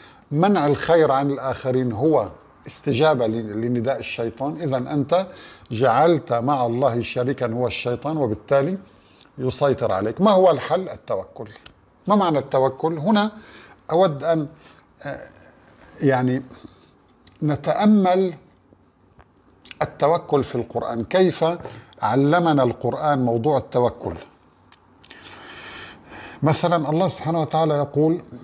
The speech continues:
"فإذا عزمت فتوكل على الله، إن الله يحب المتوكلين". أنا قرأت آيات التوكل في القرآن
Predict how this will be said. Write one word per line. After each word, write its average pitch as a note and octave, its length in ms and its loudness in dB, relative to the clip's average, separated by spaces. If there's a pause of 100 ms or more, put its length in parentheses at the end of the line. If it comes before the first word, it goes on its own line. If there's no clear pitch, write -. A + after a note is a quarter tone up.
(460)
"فإذا C#3+ 580 0
عزمت B2 760 0
فتوكل A#2 960 -2
على A2+ 240 4
الله، A#2+ 480 0 (300)
إن B2+ 160 0
الله G#2 360 -2
يحب A#2+ 440 -6
المتوكلين". A2+ 840 -4 (560)
أنا C#3 340 -4 (380)
قرأت C3+ 380 0
آيات C3+ 360 0
التوكل B2+ 560 -2
في - 120 -14
القرآن A#2 540 -10